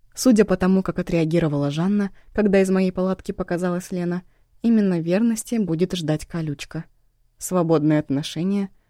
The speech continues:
Представил ее в объятиях другого, и мне захотелось уничтожить урода, которого, возможно, и нет в ее жизни. Когда это я стал ревнивцем и собственником? Жанна права, что отдалилась.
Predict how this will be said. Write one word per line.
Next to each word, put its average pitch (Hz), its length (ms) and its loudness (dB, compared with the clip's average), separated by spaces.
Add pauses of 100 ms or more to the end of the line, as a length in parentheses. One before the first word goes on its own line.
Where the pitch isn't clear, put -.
(300)
Представил 233 520 0
ее 233 240 2
в 190 60 0
объятиях 180 500 0
другого, 165 520 -2 (280)
и 202 80 0
мне 214 240 4
захотелось 208 680 -4
уничтожить 185 640 -2
урода, 175 300 0
которого, 165 460 -4
возможно, 165 480 -2
и 196 180 -4
нет 165 220 -4
в - 80 -10
ее 160 240 -2
жизни. 151 440 -4 (720)
Когда 254 380 0
это 190 180 -4
я 180 160 0
стал 180 240 -2
ревнивцем 175 600 -4
и - 160 -10
собственником? 156 920 -8 (1080)
Жанна 175 440 0
права, 165 320 -2
что 160 240 -8
отдалилась. 160 600 -4